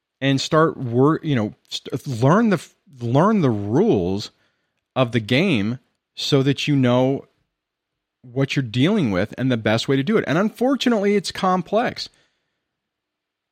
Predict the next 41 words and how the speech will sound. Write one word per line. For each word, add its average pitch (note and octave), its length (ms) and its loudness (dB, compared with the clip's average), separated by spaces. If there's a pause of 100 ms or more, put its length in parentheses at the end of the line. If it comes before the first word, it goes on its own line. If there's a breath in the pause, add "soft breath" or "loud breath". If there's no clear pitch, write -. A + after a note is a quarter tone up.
(400)
There's E3 240 6
a, D3 200 2
I A#2 100 2
mean, B2 100 0
I've A3+ 160 2
made C#3+ 180 4
a F#2 60 0
bunch D#3+ 320 0
of D#3+ 80 4
mistakes A2 440 2
where A2 140 2
I D3+ 80 6
went D3 220 2
in, C#3 100 2
I'm C3 80 0
like, F#2+ 140 -4
"All C#3 100 6
right, E3+ 80 6
what D#3+ 140 4
are F3+ 40 4
the D#3+ 60 4
rules?" D#3 300 4
"Okay, D3+ 240 2
the C#3 80 4
rules C#3+ 200 0
are A#2+ 80 0
one, C3+ 160 0
two, C#3+ 140 -4
three, C3+ 180 -2
four, B2+ 220 -2
five." A#2+ 420 2 (600)
Or A#2 60 2
actually, C#3 220 4
it's B2+ 100 0
more C3 100 2
like A2+ 180 2
one, C#3 240 2
two, C3 460 2
five, B2+ 560 4
seven, A2 640 -2 (260)
eight. C#3 380 2